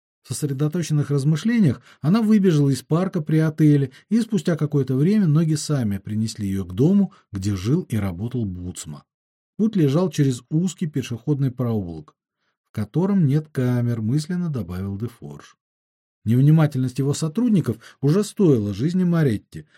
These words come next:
а теперь от них запросто ускользнула Чень.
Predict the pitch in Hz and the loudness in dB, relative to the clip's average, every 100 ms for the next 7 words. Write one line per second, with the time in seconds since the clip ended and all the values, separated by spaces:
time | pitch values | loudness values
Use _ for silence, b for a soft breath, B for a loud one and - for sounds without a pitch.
0 | b 107 - 151 220 175 139 95 95 151 | b -10 -6 0 0 0 -2 -4 -4 -4
1 | 160 143 - 98 - 92 85 101 123 123 | -4 -6 -6 -10 -8 -10 -6 -4 -2 -4
2 | - 92 71 | -8 -10 -12